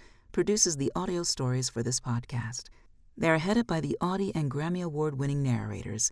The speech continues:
Stefan Rudnicki and Gabrielle de Cure. Be sure to check out their website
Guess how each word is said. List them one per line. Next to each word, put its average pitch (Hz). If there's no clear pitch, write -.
Stefan 202
Rudnicki 127
and 151
Gabrielle 170
de 156
Cure. 101
Be 208
sure 202
to 127
check 127
out 107
their 110
website 113